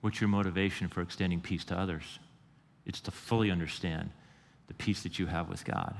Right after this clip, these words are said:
And that begins by receiving what Jesus did on the cross for you. If you haven't done that, you will never truly be a peacemaker, because you don't have it within you to extend the kind of forgiveness that Jesus extended to you.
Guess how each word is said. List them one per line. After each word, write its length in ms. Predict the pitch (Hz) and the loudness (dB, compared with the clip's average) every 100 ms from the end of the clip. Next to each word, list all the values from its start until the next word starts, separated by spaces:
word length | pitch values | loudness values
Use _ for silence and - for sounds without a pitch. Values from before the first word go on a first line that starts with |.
| - - - - - _ _ _ _ _ - | -12 -18 -20 -20 -20 _ _ _ _ _ 2
And 160 | 98 | 4
that 100 | 104 | 6
begins 400 | 101 92 98 95 | 4 4 4 4
by 140 | 87 90 | 2 4
receiving 480 | 87 - 104 92 | 4 2 2 2
what 120 | 87 90 | 0 0
Jesus 300 | 95 87 82 | 0 0 0
did 160 | 92 | 0
on 100 | 82 | 0
the 60 | 80 | -2
cross 320 | - 92 85 | 0 2 2
for 180 | - 82 | -2 -2
you. 160 | 78 | -2
If 180 | 87 80 | -2 -4
you 60 | 85 | 0
haven't 280 | 98 98 98 | 2 2 2
done 160 | 95 | 2
that, 340 | 98 107 120 - - - _ - - - | 4 2 0 -8 -20 -20 _ -20 -20 -6
you 120 | 104 | -2
will 100 | 95 | 2
never 220 | 92 82 | 2 2
truly 320 | 80 - 80 80 | -2 -2 -2 0
be 160 | 82 | -2
a 60 | 82 | -4
peacemaker, 680 | - - - - 50 50 - - - _ - _ _ - - - _ - - - - - - | -4 -6 -4 -4 -4 -6 -6 -14 -20 _ -20 _ _ -20 -20 -20 _ -20 -20 -20 -20 -20 -4
because 420 | 101 - 95 87 | -2 2 2 2
you 140 | 95 107 | 2 4
don't 180 | 113 | 4
have 240 | 98 98 95 | 2 2 2
it 80 | 98 | 0
within 380 | 92 - 95 | -2 2 2
you 200 | 85 76 78 - - - | 2 0 -6 -12 -20 -8
to 140 | 95 | -4
extend 500 | 82 - - 101 95 | -4 -4 0 2 2
the 40 | |
kind 320 | 90 - 104 101 | 0 2 4 4
of 80 | |
forgiveness 760 | - 95 92 90 87 87 - - - - - - | 0 -4 0 0 0 -6 -6 -12 -16 -20 -20 -10
that 160 | - - | -4 -2
Jesus 400 | 90 95 85 - | 2 2 2 -4
extended 480 | 85 - 82 76 76 | -6 -2 -2 -2 -4
to 120 | - | -2
you. 200 | 78 76 | -2 -2